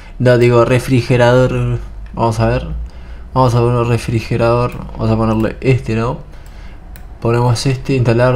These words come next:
dos tarjetas gráficas, instalar refrigerador por a-, por a-, ah, requiere un refrigerador por agua.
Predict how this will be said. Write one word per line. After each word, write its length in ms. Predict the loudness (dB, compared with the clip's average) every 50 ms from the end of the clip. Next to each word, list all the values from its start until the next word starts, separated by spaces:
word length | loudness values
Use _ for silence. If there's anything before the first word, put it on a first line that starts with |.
| 2 0 0 0
dos 160 | 0 0 2
tarjetas 520 | 0 0 0 0 -2 -2 0 2 2 2 2
gráficas, 640 | 2 0 0 -2 -2 -4 -2 -2 -2 -4 -4 -6 -8 -10 -12 -14 -12 -12 -12 -12 -10 -8 -6
instalar 300 | -4 0 2 2 2 2
refrigerador 460 | 0 -2 -2 0 0 0 0 0 0
por 200 | 0 0 0 0
a-, 140 | -2 -4 -6 -12 -18 -12 -4 0
por 140 | 2 2
a-, 140 | 2 2 0 -4
ah, 340 | -4 -4 -2 -2 -2 -2
requiere 380 | -2 -2 -2 -2 0 0 2 2
un 100 | 2 2
refrigerador 920 | 0 0 0 0 -2 -2 -2 -2 -2 -2 0 2 2 2 2 0 0 -2
por 240 | 0 0 0 2 2
agua. 640 | 2 2 2 2 2 2 0 -2 -2 -6 -8 -10